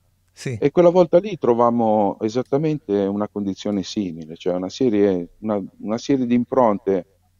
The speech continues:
Speaker 2: di una dozzina di metri che cominciavano dal nulla e finivano nel nulla e non vi erano... e questi sono anche quegli spunti che danno là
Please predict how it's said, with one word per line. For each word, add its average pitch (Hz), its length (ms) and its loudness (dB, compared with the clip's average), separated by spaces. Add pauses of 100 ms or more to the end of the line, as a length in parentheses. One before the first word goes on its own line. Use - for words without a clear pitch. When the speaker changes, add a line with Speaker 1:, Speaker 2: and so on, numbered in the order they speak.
(120)
Speaker 2:
di 107 100 -4
una 113 160 2
dozzina 120 420 2
di 135 140 2
metri 147 400 0
che 107 140 -4
cominciavano 151 600 0
dal 151 160 4
nulla 170 280 0
e 127 60 2
finivano 110 420 -2
nel 104 180 -2
nulla 90 420 -6 (560)
e 98 100 -10
non 110 180 -4
vi 117 140 2
erano... 104 680 0 (420)
e 123 160 -4
questi 170 320 2
sono 127 260 0
anche 123 300 0
quegli 123 240 -2
spunti 147 500 -6
che 107 140 -2
danno 110 300 0
là 123 240 4